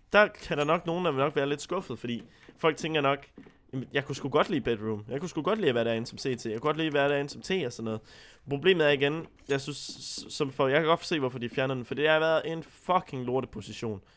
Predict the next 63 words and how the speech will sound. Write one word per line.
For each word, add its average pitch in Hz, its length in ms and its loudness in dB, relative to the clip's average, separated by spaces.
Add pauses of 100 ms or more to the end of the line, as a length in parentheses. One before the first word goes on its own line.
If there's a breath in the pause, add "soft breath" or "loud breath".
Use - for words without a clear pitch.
(120)
Altså, 127 160 -8
det - 20 -2
har 156 140 4
været 170 120 4
så 196 140 0
urimeligt 151 400 -2
for - 80 -16
T'erne 120 440 -2
at - 60 -8
hoppe 123 180 -6
herind, 123 260 2
og - 80 -12
så 131 100 -10
kunne 127 160 -4
se - 180 -4
til 120 100 -6
at 113 80 -4
stå 135 180 2
derinde. 113 360 -2 (360 loud breath)
Altså, 127 180 -8
C 160 300 -2
T'erne 143 160 -2
var 127 100 -2
alt 156 220 4
for - 80 -6
stærk 123 380 0
her. 107 180 -2 (680 loud breath)
De 160 80 0
er 156 40 2
så 160 140 0
blevet, 139 340 0 (400)
C 190 240 2
T'erne 143 140 0
er 123 40 -2
blevet 123 160 -4
meget 151 140 6
mere 139 120 2
svækket, 147 360 0
så 117 120 -12
T - 80 -6
er 165 160 2
blevet 117 160 -6
styrket 156 420 -2
her, 117 200 0 (220)
kan 123 100 -8
man 113 140 -4
sige. 123 260 -8 (540 loud breath)
Og 123 500 8
som 143 120 -4
man 139 120 2
nok 156 120 6
også 156 160 2
ser 156 140 4
her, 139 180 8
det 131 120 4
er 147 40 6
ikke 156 120 2
en 139 60 -4
gang, 160 400 2
kun 156 140 -6
en 135 120 -4
gang 151 200 4
mere. 127 220 -2